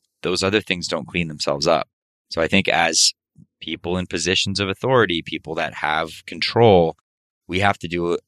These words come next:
a much, much better job of creating environments that people can exist in for a long time and exist in, in a happy way. If they're showing up every day and they're just not in an environment that they can buy into and they,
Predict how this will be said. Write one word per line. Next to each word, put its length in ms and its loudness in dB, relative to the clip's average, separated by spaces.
a 140 0
much, 400 -2
much 320 -2
better 280 2
job 500 2
of 140 -2
creating 420 -2
environments 640 -2
that 160 -2
people 380 -6
can 240 -4
exist 460 -2
in 80 -6
for 200 2
a 80 4
long 260 0
time 400 2
and 100 -8
exist 400 -4
in, 100 -6
in 140 -8
a 80 -6
happy 420 -6
way. 420 0
If 80 -8
they're 160 2
showing 320 2
up 160 2
every 200 2
day 220 -4
and 140 -10
they're 100 -10
just 300 0
not 240 -4
in 160 -6
an 100 -10
environment 540 -6
that 200 -4
they 100 4
can 200 -6
buy 200 0
into 680 -2
and 200 -8
they, 160 -8